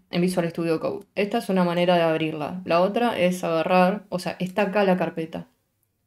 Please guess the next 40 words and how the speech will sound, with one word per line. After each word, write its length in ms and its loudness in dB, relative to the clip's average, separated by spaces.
Pero 280 4
es 80 2
preferible 460 0
estar 280 -2
directamente 600 2
dentro 380 0
de 40 -8
la 80 -10
carpeta. 380 -10
Entonces, 480 -6
o 140 4
hacemos 420 0
file, 540 2
open 380 4
folder, 440 6
la 120 0
buscamos 500 4
y 60 4
abrimos. 500 2
Y 80 -6
si 160 -4
no, 120 2
hacemos 420 -2
esto 180 -4
un 120 -2
poco 240 0
más 180 -2
copado, 500 2
que 80 -2
es 120 -4
code 360 2
punto, 440 2
estando 400 4
dentro 220 2
de 60 2
esa 120 -4
carpeta, 600 2
y 60 -6
ya 160 -4
directamente, 760 -2